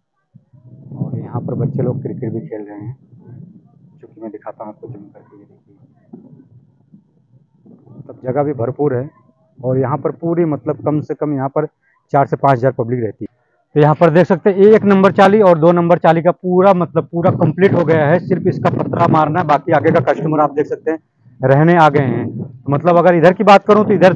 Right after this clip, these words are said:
तीन room है, और बाकी इस side में बात करूँ, तो यहाँ तो मतलब पाँच room है, पाँच room का पतरा चढ़ा के प्लास्टर करके ये भी पोजीशन हमको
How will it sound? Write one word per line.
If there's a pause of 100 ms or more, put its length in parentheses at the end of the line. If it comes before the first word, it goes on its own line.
तीन
room
है, (440)
और
बाकी (160)
इस
side
में
बात
करूँ,
तो
यहाँ
तो
मतलब
पाँच
room
है,
पाँच
room
का
पतरा
चढ़ा
के
प्लास्टर
करके
ये
भी
पोजीशन
हमको